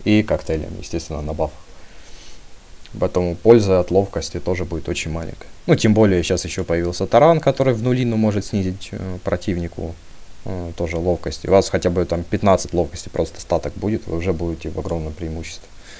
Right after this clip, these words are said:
на эти три хода. Так, дальше.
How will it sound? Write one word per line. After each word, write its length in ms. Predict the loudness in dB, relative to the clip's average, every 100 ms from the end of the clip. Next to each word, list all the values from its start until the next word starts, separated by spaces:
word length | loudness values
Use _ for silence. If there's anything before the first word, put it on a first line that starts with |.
| -14 -12 -6
на 160 | -4
эти 80 | -4
три 180 | -6 -8
хода. 280 | -4 -6 -6 -14 -16 -16 -14 -16 -14 -16 -14 -16 -16 -18 -14 -12 -12 -16 -16 -16 -10 0
Так, 500 | 2 2 2 0 -4 -10 -14 -14 -14 -16 -16 -14 -12 -10
дальше. 720 | 2 8 10 8 0 -4